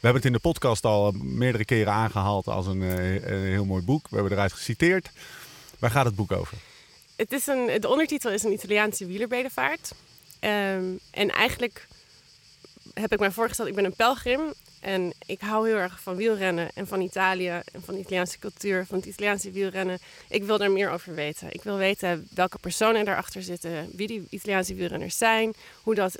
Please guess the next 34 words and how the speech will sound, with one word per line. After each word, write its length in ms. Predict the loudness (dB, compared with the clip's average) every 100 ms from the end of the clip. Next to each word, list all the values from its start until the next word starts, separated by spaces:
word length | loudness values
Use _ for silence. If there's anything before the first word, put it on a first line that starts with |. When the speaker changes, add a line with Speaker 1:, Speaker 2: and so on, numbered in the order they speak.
| -8
Speaker 2:
ehm, 560 | -4 -4 -4 -6 -6 -8 -2
samenhangt 460 | 4 4 4 0
met 100 | -2
de 60 | -6
Italiaanse 420 | -8 -4 -4 -4
cultuur, 640 | -10 -10 -4 0 2 4 2
met 140 | -2
het 100 | -4
landschap, 600 | 0 2 2 0 0 -2 -2
zeg 120 | -6
maar, 120 | -2
hoe 120 | 0 0
dat 160 | 0
allemaal 360 | 2 2 2 0
zo 160 | -4
samenwerkt. 680 | -4 -2 -2 -4 -8 -12 -16 -20 -20 -20 -20 -20 -20 -20 _ -20 -20 -16
Dus 160 | -10 -4
op 80 | 6
al 160 | 6
die 120 | 6
dingen, 520 | 4 4 6 2 0 -6 _ -10
eh, 100 | -6 -2
over 200 | -2 2
al 100 | 0
die 100 | 2
dingen 180 | 2 2
heb 100 | 0
ik 80 | -6
gespro-, 320 | -12 -10 -8 -6
heb 160 | -6
ik 120 | -8
geschreven 640 | -6 -4 0 0 2 -2 -4
en 160 | -2
dat 280 | -2 -2 -8